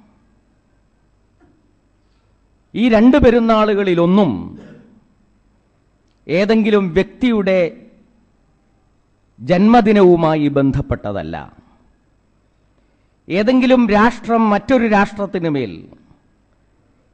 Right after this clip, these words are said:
ഏതെങ്കിലും ഒരു വംശീയ ജനവിഭാഗം മറ്റൊരു വംശീയ ജനവിഭാഗത്തിന് മേൽ, മേൽ ആധിപത്യം നേടിയതിൻ്റെ ഓർമ്മപ്പെടുന്ന പെരുന്നാളല്ല. എന്നാൽ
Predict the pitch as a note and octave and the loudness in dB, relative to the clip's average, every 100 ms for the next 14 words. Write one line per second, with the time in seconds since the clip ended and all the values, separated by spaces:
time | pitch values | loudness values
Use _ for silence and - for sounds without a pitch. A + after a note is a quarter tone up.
0 | _ - F3 G#3+ B3+ B3+ B3 A#3+ A3+ G3+ | _ -6 -2 2 2 2 2 2 2 0
1 | G3 A#3+ - B3+ A#3 G3+ A3 A#3+ G3+ A3 | 0 -2 -2 -2 -2 0 -2 -2 0 0
2 | G#3+ G#3 F#3+ F#3+ - A#3+ A3 G3+ E3+ F#3+ | 0 -2 -2 -2 0 0 0 -2 -2 -2
3 | - A3 G#3 G3+ E3+ - D3 F#3 G#3 F#3 | -4 -8 -4 -2 -4 -4 -4 -2 -4 -2
4 | F#3 F3 F3 F#3 E3+ D#3+ D3+ B2 D3+ D3 | 0 0 -4 -6 -6 -4 -4 -6 -6 -6
5 | B2 F2 - - _ _ _ _ _ _ | -6 -12 -18 -20 _ _ _ _ _ _
6 | _ _ _ _ C3+ F3+ G#3 G#3+ F#3+ G#3+ | _ _ _ _ -2 0 2 2 0 -2
7 | F#3 E3+ D#3 C#3 - B2+ D#3+ E3 E3 E3 | -6 -4 -6 -12 -8 -4 -2 -2 -4 -4
8 | D#3 C#3+ C#3+ - C3+ E3+ F#3 F3+ E3+ C#3 | -4 -4 -6 -6 -4 -2 -2 -4 -4 -6
9 | B2+ B2 A#2 - B2+ A#2+ A#2+ A2+ G#2 F#2 | -6 -8 -10 -8 -6 -6 -8 -10 -10 -10
10 | F#2+ F2+ D2+ - _ _ _ _ _ _ | -12 -14 -18 -20 _ _ _ _ _ _
11 | _ _ _ _ _ _ _ _ _ _ | _ _ _ _ _ _ _ _ _ _
12 | _ - F#3 A#3 C4+ | _ -6 0 4 4